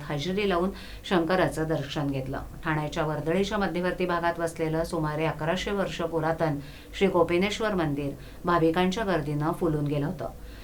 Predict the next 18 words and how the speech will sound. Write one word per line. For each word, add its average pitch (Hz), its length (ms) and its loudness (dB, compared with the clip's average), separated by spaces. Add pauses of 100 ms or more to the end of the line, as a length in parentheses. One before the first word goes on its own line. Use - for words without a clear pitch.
(140)
मंदिरातील 170 580 4
शिवलिंगाची 151 680 -2
उंची 151 420 -2
तिळातिळानं 196 640 0
वाढत 170 360 0
असल्याची 151 680 -4
श्रद्धा 175 420 0
भाविकांमध्ये 151 680 0
आहे. 143 520 -4 (240)
महाशिवरात्रीच्या 160 840 2
निमित्तानं 156 480 -2
मंदिराची 151 720 -2 (120)
आकर्षक 165 480 -2 (180)
फुलांनी 160 400 0
सजावट 151 420 0
करण्यात 147 340 -2
आली 143 120 0
होती. 143 240 -6